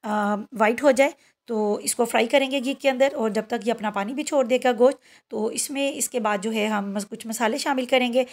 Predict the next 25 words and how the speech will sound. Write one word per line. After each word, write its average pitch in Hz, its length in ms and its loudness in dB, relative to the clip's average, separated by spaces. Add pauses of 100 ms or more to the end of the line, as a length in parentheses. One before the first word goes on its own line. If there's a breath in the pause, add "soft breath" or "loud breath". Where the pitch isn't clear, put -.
(240 loud breath)
बाकी 214 200 -6
चीज़ें 240 220 -2
अभी 226 140 -2
शामिल 208 280 -2
नहीं 254 200 -2
करेंगे, 247 320 4
तो 240 120 2
ज़रूर 214 200 0
वीडियो 247 220 0
के 247 100 0
अंत 226 120 0
तक 247 120 2
वॉच 226 200 2
करें 233 220 -2
और 220 100 0
step 214 380 -2
by 208 160 0
step 254 240 0 (420 loud breath)
इस 220 160 -4
रेसिपी 226 300 -2
को 254 200 4 (340)
आप 202 160 -2
भी 202 140 -6
फॉलो 247 220 2
करें। 247 240 2